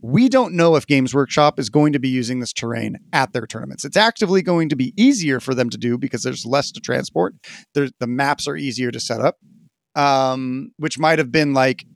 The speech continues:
maybe they saw some stuff two years ago to make them actively want to design something that was easier to take. But also there's innate problems with this terrain that I don't think is meta or is going to fix anything. In fact, I think it just makes, it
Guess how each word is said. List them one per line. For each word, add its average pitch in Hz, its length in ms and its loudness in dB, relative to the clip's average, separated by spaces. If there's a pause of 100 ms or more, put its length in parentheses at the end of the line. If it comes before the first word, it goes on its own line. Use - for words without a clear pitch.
(160)
maybe 147 240 2
they 143 140 2
saw 139 240 4
some 135 180 -2
stuff - 300 0
two 147 160 -2
years 135 240 2
ago 131 440 4 (360)
to 135 80 -4
make 131 220 0
them 127 160 2
actively 127 460 -2
want 131 200 -4
to 131 160 -2
design 127 460 -2
something 127 300 -4
that 123 100 -4
was 131 140 -8
easier 127 340 -2
to 110 80 -8
take. 135 300 -2 (100)
But 135 80 -6
also 185 400 0
there's 139 380 -8
innate 160 520 -6
problems 127 680 -8 (420)
with 135 160 -4
this 135 160 -8
terrain 120 560 -8 (300)
that 135 80 -2
I 135 100 2
don't 175 400 0
think 131 400 -2 (240)
is 127 240 -2
meta 143 420 0
or 151 160 0
is 127 140 -4
going 143 300 0
to 123 120 -6
fix - 360 -4
anything. 120 420 -6
In 123 140 -8
fact, 147 340 0
I - 80 -8
think 143 240 -2
it 107 60 -4
just 120 200 -6
makes, 127 360 -2 (640)
it 156 180 2